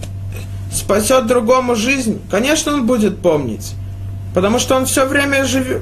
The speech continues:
живёт с этим. «Он меня спас, он мне помог, он меня вылечил» и так далее. То же самое здесь. Самое настоящее и правильное наслаждение —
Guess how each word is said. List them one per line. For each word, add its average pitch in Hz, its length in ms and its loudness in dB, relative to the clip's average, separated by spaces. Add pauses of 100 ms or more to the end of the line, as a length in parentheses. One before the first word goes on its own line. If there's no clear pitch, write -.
(160)
живёт 285 480 0
с - 60 -2
этим. 160 320 -2
«Он 156 160 2
меня 170 180 2
спас, 175 500 0
он 165 120 2
мне 170 160 0
помог, 185 440 0
он 175 120 2
меня 170 140 2
вылечил» 190 520 0
и 165 60 0
так 170 200 -2
далее. 185 320 0 (840)
То 196 120 4
же 208 140 2
самое 180 400 2
здесь. 127 420 -4 (380)
Самое 302 540 4
настоящее 247 800 2
и 202 100 2
правильное 247 560 2
наслаждение — 220 1000 0